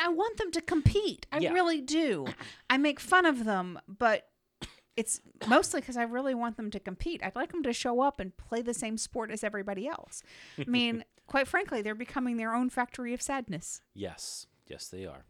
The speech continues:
Speaker 2: A very clean and white factory of sadness. Clean
Speaker 1: Yes.
Speaker 2: factory of sadness.
Speaker 1: <laughs> Um,
Speaker 2: So back to Red Bull. Or did you have something else?
Speaker 1: Can we talk about the livery for McLaren, McLaren Honda really quickly?
Speaker 2: Okay. Oh, yes. You wanted to point out something.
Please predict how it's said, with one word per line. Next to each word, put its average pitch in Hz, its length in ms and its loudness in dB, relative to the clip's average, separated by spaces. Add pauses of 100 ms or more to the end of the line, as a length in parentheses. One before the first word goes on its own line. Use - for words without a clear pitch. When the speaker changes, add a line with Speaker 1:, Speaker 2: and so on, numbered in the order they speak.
(440)
Speaker 2:
A 107 40 -10
very 107 200 -2
clean 113 320 -10
and 85 120 -12
white 110 200 -8
factory - 420 -18
of - 80 -20
sadness. - 520 -20
Clean 269 140 -4
Speaker 1:
Yes. - 200 -2
Speaker 2:
factory - 340 -6
of - 80 -10
sadness. - 560 -6 (800)
Speaker 1:
<laughs> 277 100 -2 (680)
Um, 233 140 0
Speaker 2:
So 202 120 0
back 156 320 -2
to 113 80 -10
Red 87 180 -8
Bull. - 100 -20 (960)
Or 113 80 0
did 110 140 0
you 104 60 0
have 87 100 -6
something 90 240 -14
else? - 180 -20
Speaker 1:
Can 302 140 0
we 330 60 4
talk 403 160 6
about 403 180 0
the 247 60 -16
livery 202 440 -4
for 214 160 -10
McLaren, 202 440 -8 (160)
McLaren 196 280 -4
Honda 180 300 -6
really 196 240 -6
quickly? - 340 -12 (240)
Speaker 2:
Okay. 113 340 -6 (560)
Oh, 113 180 -6
yes. 104 400 -10
You 92 120 -12
wanted 85 280 -14
to 78 40 -20
point 76 320 -20
out - 180 -20
something. - 280 -20